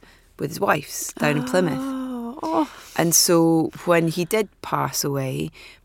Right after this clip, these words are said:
Speaker 1: um, we did that. We all went down to Plymouth and, and scattered his ashes. And we also buried some with his family in
Speaker 2: Mm.
Speaker 1: Pittenweem. And Mum kept some. And so she got this made for me.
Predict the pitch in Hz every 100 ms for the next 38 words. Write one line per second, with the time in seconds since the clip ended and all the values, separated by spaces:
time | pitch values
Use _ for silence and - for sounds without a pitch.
0 | - 156 151 - 160 147 175 - 143 147
1 | 156 151 151 151 151 151 - 151 147 143
2 | 143 - - 151 139 - 143 139 - 143
3 | 135 139 143 139 - 139 - - 147 147
4 | 143 - - - 151 160 160 - 160 151
5 | _ _ _ _ - - 156 151 143 156
6 | 147 147 147 - 151 143 143 143 143 147
7 | - - 202 185 170 - 147 143 143 -
8 | - - 160 165 160 - 220 - - -
9 | 139 143 - _ - - _ - 156 -
10 | 160 - 151 175 165 165 175 - 160 156
11 | - 151 156 139 131 151